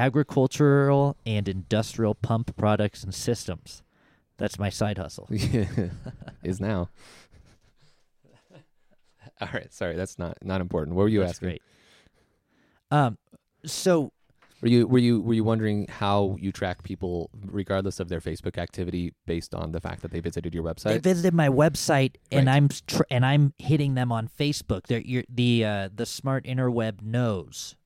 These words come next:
Speaker 1: Is that what you're saying, that Alec Ryan visited my website? We're gonna target him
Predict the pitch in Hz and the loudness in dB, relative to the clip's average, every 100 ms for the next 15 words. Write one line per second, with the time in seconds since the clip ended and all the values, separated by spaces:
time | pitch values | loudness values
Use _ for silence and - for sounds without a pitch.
0 | _ 113 113 120 - 123 - 117 117 110 | _ -8 -4 -4 -4 -6 -4 -4 -4 -4
1 | 101 - _ - - _ 123 127 120 123 | -4 -6 _ -20 -20 _ -4 -2 -4 -4
2 | 120 120 113 113 113 113 107 101 101 95 | -2 -2 -4 -4 -4 -4 -6 -6 -4 -2
3 | 104 - - 92 90 - 104 107 95 - | -4 -6 -8 -8 -8 -6 -4 -2 -4 -2
4 | 101 87 - 95 | -2 -4 -12 -12